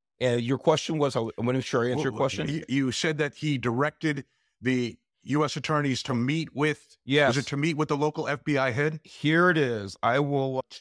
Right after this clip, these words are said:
Speaker 1: t-, t-, tell you right there 'cause I read it, so forth and so on. "To this end, I am directing
Speaker 2: Mm-hmm.
Speaker 1: the Federal Bureau of Investigation, working with each United States attorney,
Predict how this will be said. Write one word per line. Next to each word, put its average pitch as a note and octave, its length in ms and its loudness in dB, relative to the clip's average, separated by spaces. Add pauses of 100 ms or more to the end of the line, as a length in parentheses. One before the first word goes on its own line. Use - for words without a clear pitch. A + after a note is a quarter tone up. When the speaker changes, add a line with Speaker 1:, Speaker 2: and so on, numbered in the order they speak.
(120)
Speaker 1:
t-, - 160 -18
t-, - 80 -20 (180)
tell B2 160 -6
you B2 80 -4
right A#2+ 220 -6
there B2 160 -4
'cause A2 100 -12
I G#2 140 -8
read G#2 760 -6
it, D3+ 140 0 (240)
so B2+ 320 -4
forth B2+ 280 -6
and A#2+ 140 0
so G#2 460 -8
on. F2 320 -14 (580)
"To D#3 140 -2
this A3+ 340 4
end, D3+ 460 0 (260)
I C3 120 4
am C3+ 240 2
directing B2 920 0 (200)
Speaker 2:
Mm-hmm. G2+ 180 -4
Speaker 1:
the A#2 80 0
Federal F#3 500 0
Bureau E3 400 0
of D3 100 0
Investigation, C3 880 -2 (320)
working D3+ 560 0
with A#2+ 200 -2 (120)
each E3 420 -6 (280)
United A2+ 380 -2
States G3 260 -4
attorney, A2+ 560 -6